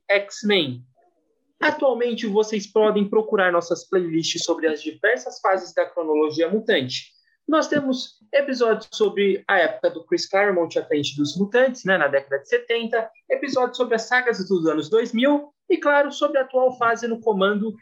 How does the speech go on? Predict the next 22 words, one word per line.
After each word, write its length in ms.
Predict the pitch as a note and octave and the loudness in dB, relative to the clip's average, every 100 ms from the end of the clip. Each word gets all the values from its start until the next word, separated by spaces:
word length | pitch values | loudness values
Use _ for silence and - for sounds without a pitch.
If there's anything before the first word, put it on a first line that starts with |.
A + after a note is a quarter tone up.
| _ | _
do 100 | A#3+ B3+ | 0 0
Jonathan 500 | F3 F#3+ F#3+ G#3 F#3 | 2 2 2 2 0
Hickman. 480 | G#3 - C3+ A#2+ B2 _ - | -2 -2 -2 -2 -4 _ -4
E, 60 | F4+ | -2
por 180 | E4 B3+ | 0 0
fim, 360 | A#3+ C4+ D4+ - _ | -2 -4 -4 -12 _
mas 280 | F3 D#3 D#3+ | 0 0 0
não 320 | F#3 G#3 G#3 | -2 0 0
menos 340 | F3 D#3+ E3+ F#3+ | 0 2 2 0
importante, 580 | G3+ F#3+ A3+ A#3+ A#3+ | 0 -2 0 -2 -2
nós 160 | A#3+ B3 | -4 -2
também 220 | A#3 G#3+ | -2 -2
falamos 300 | G#3+ G3+ G3+ | -2 -2 -4
de 160 | - G3+ | 0 0
X-Men 560 | G3 - F#3 F#3 G3 F3+ | 0 -2 0 0 0 0
em 100 | F3 | 0
outras 360 | E3+ F3 E3+ | 0 -2 -2
mídias, 480 | D#3+ G#3 G#3 - B2+ | 0 2 2 -2 -4
como 260 | - C#3+ D3 | -8 -4 -4
as 100 | D3 | 0
séries 240 | D#3+ D#3 | 0 0
animadas 640 | D#3+ D#3 E3+ G3 G3+ G3 | -2 0 2 2 0 -4